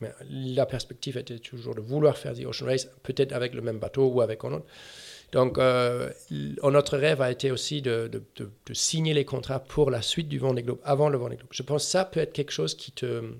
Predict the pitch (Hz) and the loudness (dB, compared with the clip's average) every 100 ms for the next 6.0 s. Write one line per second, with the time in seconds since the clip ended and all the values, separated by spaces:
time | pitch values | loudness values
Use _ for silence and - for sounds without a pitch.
0 | - _ _ _ _ - 127 120 - 127 | -20 _ _ _ _ -2 0 0 0 -2
1 | 117 - - - - 123 135 147 139 - | -2 -6 -12 -8 -2 0 0 -2 -4 -8
2 | 123 - 113 131 113 117 117 - 135 113 | -10 -8 -4 -4 -4 -10 -10 -12 -10 -10
3 | 110 127 139 135 135 - - 131 127 120 | -4 2 2 2 -4 -16 -14 -6 -2 -2
4 | 113 139 127 113 - 113 110 107 107 110 | -2 -2 -2 -4 -6 -8 -8 -10 -12 -16
5 | _ - - - - - 127 170 123 | _ -20 -20 -20 -16 0 4 4 2